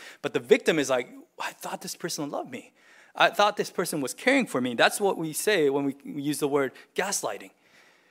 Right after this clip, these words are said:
Did you know that Satan is the master at gaslighting? Like, the way that he works in our lives, he's not gonna say, "Well, hey, look at my evil works. Hey, like, choose me or,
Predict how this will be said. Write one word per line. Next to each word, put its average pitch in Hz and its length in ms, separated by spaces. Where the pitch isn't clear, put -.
Did 190 160
you 285 80
know 131 400
that 151 160
Satan 175 560
is 139 200
the 135 100
master 139 580
at 110 180
gaslighting? - 540
Like, - 180
the 160 80
way 196 320
that 185 180
he 180 100
works 180 400
in 185 160
our 147 140
lives, 160 380
he's 147 140
not 208 220
gonna 151 160
say, 165 420
"Well, 151 640
hey, 151 280
look 147 300
at 151 120
my 170 280
evil 151 320
works. 143 420
Hey, 165 280
like, 143 420
choose 170 360
me 190 400
or, 143 220